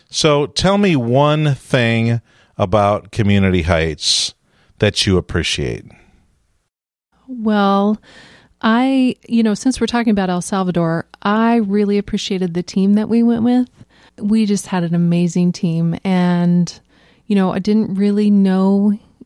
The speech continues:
Speaker 2: any of them beforehand. I, I kinda knew Gary. I kinda knew Noah. But it was just, they were just a wonderful, wonderful group of people.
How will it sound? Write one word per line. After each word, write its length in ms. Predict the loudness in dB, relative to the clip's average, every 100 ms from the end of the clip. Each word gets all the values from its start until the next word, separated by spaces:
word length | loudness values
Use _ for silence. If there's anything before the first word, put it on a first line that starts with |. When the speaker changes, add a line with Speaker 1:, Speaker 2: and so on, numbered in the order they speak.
| _
Speaker 2:
any 240 | -2 0 0
of 160 | -2
them 460 | 0 2 2 2 0 -4
beforehand. 800 | -8 -6 -4 -4 -2 0 0 0
I, 140 | -4 -6 _
I 120 | -10
kinda 360 | -8 -4 0 2
knew 140 | 2
Gary. 540 | 0 -4 -4 -2 -2 -4 _ -20 -20 -10
I 80 | -8
kinda 340 | -2 0 2
knew 480 | 2 2 2 2 0 _ _ _ _ _ _ _ _ _ -2
Noah. 560 | 0 2 0 -2 -4 -8 _ _ _ _ _ _ _ -4
But 120 | -2
it 100 | 0
was 260 | -2 -4
just, 520 | -4 -2 0 -4 -12 -14 _ _ _ _ _ -20 _ _ -4
they 120 | -2
were 80 | 0
just 360 | -2 -4 -8 -6
a 60 |
wonderful, 460 | -2 0 0 -2 -4
wonderful 320 | -2 -2 -4
group 220 | -8 -8
of 120 | -8
people. 420 | -6 -6 -4 -6